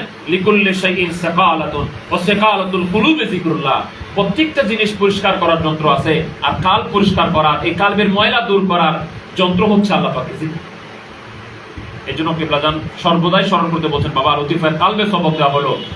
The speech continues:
এই লতিফায়ে কালবে ইসমে জাত আল্লাহ, আল্লাহ, আল্লাহ, আল্লাহ, আল্লাহ, আল্লাহ জিকির হচ্ছে। এই একটাই,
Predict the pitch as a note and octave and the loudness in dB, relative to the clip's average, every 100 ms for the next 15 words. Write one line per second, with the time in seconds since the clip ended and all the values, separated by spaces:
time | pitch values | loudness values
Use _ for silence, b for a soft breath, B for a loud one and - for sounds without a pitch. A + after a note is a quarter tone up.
0 | - E3 F3 F#3+ G3 A3 F#3+ F#3 F3 E3+ | -6 0 4 4 4 2 2 0 0 0
1 | E3 D#3+ D#3+ D3+ D#3 D#3+ D#3 D3 D#3 D#3 | 0 2 2 2 0 2 2 2 2 4
2 | C#3+ D3+ D3+ C#3+ C#3+ C#3+ C3 C3 C#3+ C3 | 2 2 2 2 2 2 2 2 2 2
3 | B2+ D3 B2+ B2+ B2 A2 G#2 - - - | 0 0 -2 -2 -8 -10 -10 -12 -16 -18
4 | - - - - G#3+ G#3+ A3 G#3+ B3+ B3+ | -16 -16 -10 -2 0 2 0 0 0 0
5 | F#3 | -2